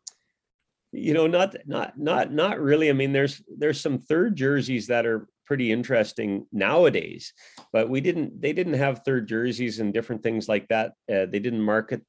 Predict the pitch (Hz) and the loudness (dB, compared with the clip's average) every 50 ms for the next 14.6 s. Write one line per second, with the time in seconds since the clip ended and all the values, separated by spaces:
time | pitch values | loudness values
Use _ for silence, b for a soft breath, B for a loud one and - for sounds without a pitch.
0 | _ _ _ _ _ - 113 98 95 95 87 90 - - 123 120 117 104 104 104 | _ _ _ _ _ -6 -4 -4 -4 -6 -8 -10 -6 -4 -2 -2 -2 -2 -2 -2
1 | 101 87 92 110 110 107 101 - - 117 113 - 101 92 - - 98 92 90 104 | -2 0 0 2 2 2 0 0 0 -2 -2 0 -4 -6 -4 -4 -4 -2 0 -2
2 | 98 - - - 90 98 104 101 92 - _ b b b b b b b b b | -2 -2 -4 -2 2 2 2 2 0 -2 _ b b b b b b b b b
3 | _ - - 95 95 - _ - 101 98 92 - - - 87 110 104 110 117 123 | _ -4 -2 -2 -2 -4 _ -4 -2 -2 -2 -4 -8 -4 0 0 2 4 4 2
4 | 131 127 - - 120 110 104 107 - - _ _ _ 120 107 98 92 - - 110 | 2 0 -2 -4 -2 -2 -2 -4 -6 -12 _ _ _ -4 -4 -4 -4 -4 -6 -4
5 | 104 107 113 110 107 104 98 98 98 104 117 113 - 117 104 98 95 - - - | -2 -2 0 0 0 0 0 0 0 -2 -2 -2 -4 -4 -4 -4 -4 -8 -10 -10
6 | 95 - - 113 107 107 98 95 95 98 98 101 104 101 98 98 b b b b | -10 -8 -4 -2 -2 0 0 0 0 0 0 0 0 -2 -2 -4 b b b b
7 | b b b b b _ 156 147 151 147 143 139 135 - - 160 160 170 170 165 | b b b b b _ 4 6 8 8 8 6 4 0 0 0 2 4 4 4
8 | 156 139 139 - - _ - 120 127 123 - 143 139 143 202 277 - - 202 185 | 2 0 -2 -8 -16 _ -8 -6 -6 -4 -4 -4 -2 0 0 -2 0 0 0 0
9 | 170 143 135 131 131 147 143 - 160 139 123 104 123 120 123 123 117 - 127 110 | 0 2 4 4 4 4 2 0 0 0 0 2 2 2 2 0 0 -2 -6 -6
10 | - - 127 117 - - - 113 104 104 123 120 123 120 - - 110 113 - - | -4 -4 -4 -4 -4 -2 -2 -2 0 0 0 0 0 -2 -2 -4 -4 -4 -2 0
11 | 123 123 127 110 - _ - 110 113 131 135 - - 151 135 123 127 135 139 135 | 0 0 0 -2 -4 _ 0 2 2 0 -2 -4 -4 -4 -4 -2 -2 -2 -4 -2
12 | 120 143 131 120 135 131 143 147 - 131 110 - 113 107 107 139 127 - - 104 | -4 -4 -2 0 0 0 0 0 -4 -6 0 2 0 0 2 -2 -8 -8 -10 -16
13 | 101 _ - - 110 113 131 120 113 120 127 127 - 143 143 139 - 170 180 156 | -16 _ -6 -2 0 0 0 0 -2 -2 -4 -4 -4 -4 -4 -4 -6 -8 -8 -6
14 | 110 95 92 87 95 107 113 131 135 127 - | -6 -6 -6 -4 -2 -2 -2 0 -2 -4 -6